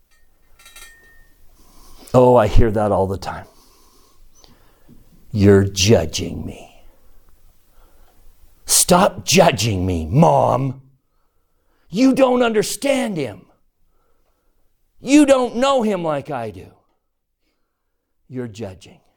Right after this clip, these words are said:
And the people take Abinadi to the king. And Abinadi is put to death.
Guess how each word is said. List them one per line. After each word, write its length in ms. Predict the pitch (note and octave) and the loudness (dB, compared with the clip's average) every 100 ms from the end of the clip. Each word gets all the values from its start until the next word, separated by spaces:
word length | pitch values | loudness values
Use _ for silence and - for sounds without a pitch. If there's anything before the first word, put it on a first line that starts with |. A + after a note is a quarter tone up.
| _ _ _ _ _ _ _ _ _ _ _ _ _ _ A#2 _ _ _ _ _ _ _ _ _ _ _ _ - | _ _ _ _ _ _ _ _ _ _ _ _ _ _ _ _ _ _ _ _ _ _ _ _ _ _ _ -10
And 180 | A#2 G#2+ | -2 -2
the 60 | - | -2
people 720 | - - C#3 - - - - _ _ - _ - - _ - - - - - - - - | 2 4 4 2 -12 -16 -20 _ _ -20 _ -20 -20 _ -20 -20 -20 -20 -20 -20 -12 2
take 320 | - C3 B2 | 2 2 -4
Abinadi 720 | B2 G2+ F#2 F2+ D#2+ E2 - _ _ _ _ _ - - - - - | -6 -6 -8 -10 -14 -20 -20 _ _ _ _ _ -20 -20 -20 -20 -6
to 160 | - G#2+ | 2 2
the 140 | - | 0
king. 340 | - - - - - - _ - - _ - - _ _ _ - - _ - - _ _ - - - - - - - - - _ - - - - | -8 -8 -10 -12 -20 -20 _ -20 -20 _ -20 -20 _ _ _ -20 -20 _ -20 -20 _ _ -20 -20 -20 -20 -20 -20 -20 -20 -20 _ -20 -20 -16 -4
And 120 | G#2 F2+ | 0 2
Abinadi 760 | D2+ G#2 A#2+ A#2+ C#3 F3+ - - - - - - _ _ - _ _ - - | 2 2 2 2 0 -2 -6 -16 -20 -20 -20 -20 _ _ -20 _ _ -10 0
is 180 | A2+ - | 0 0
put 240 | - - | -4 -2
to 100 | G2+ | -2
death. 440 | - - - - | -4 -6 -10 -14